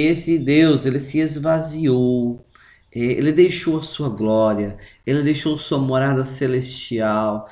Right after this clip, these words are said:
o ser adorado pelos anjos na glória eterna, porque ele está sentado no trono.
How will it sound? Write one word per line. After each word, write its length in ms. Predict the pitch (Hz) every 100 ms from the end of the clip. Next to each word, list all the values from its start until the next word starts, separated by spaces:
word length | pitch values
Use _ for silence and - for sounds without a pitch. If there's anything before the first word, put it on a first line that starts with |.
| - -
o 80 | 135
ser 260 | - 175
adorado 500 | 170 160 160 160 160
pelos 340 | 151 147 147 147
anjos 400 | 165 160 143 131
na 140 | 131
glória 300 | 127 127 123
eterna, 560 | 117 123 120 117 117 117
porque 160 | -
ele 80 | 160
está 340 | 160 147 143 143
sentado 560 | - 131 135 135 135
no 140 | 123 117
trono. 480 | 117 117 117 110